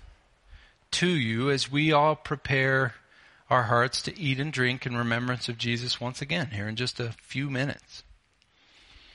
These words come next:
I want to invite you as you, as, as we come to the Lord's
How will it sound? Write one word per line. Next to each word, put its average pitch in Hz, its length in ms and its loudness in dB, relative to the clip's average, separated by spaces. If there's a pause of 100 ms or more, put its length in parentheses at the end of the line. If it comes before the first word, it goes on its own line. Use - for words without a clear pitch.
(640)
I - 60 -2
want 147 80 4
to 170 60 4
invite 156 340 6
you 127 160 -2
as 113 140 0
you, 156 260 2
as, 127 220 0
as 151 500 -4
we 147 160 0
come 156 560 2
to - 140 -6
the 139 120 0
Lord's 139 480 0